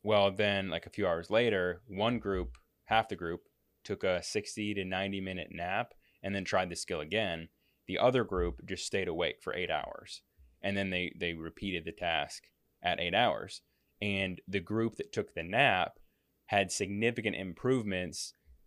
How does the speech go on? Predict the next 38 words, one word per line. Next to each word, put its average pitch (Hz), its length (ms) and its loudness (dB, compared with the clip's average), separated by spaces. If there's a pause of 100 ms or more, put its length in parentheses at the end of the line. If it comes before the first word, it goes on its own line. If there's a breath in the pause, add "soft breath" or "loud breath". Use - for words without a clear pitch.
(160)
um, 87 500 2 (100)
in, 113 300 2
in 104 200 0
writing 98 420 6
with 92 160 0
their 92 160 0
left 95 280 0
hand, 107 220 0
their 85 60 -2
non-dominant 92 720 0
hand, 92 400 -2 (220)
after 95 600 0
having 92 340 -4 (580)
taken 90 260 2
a 82 40 -2
nap. 80 360 -2 (880 soft breath)
So - 160 2
they 110 140 6
think 117 280 0
that, 98 340 4 (180)
um, 87 480 -2 (420)
it 104 220 -2
could 113 160 2
have 104 160 4
something 101 300 2
to 95 100 -2
do 98 160 0
with, 95 140 0
like, 92 160 0
memory 95 580 0
consolidation, 87 1120 -4
uh, 78 180 0
especially 107 400 2
as 92 120 -2
it 73 80 -6
relates 90 300 -2
to, 92 80 -4
like, 82 200 0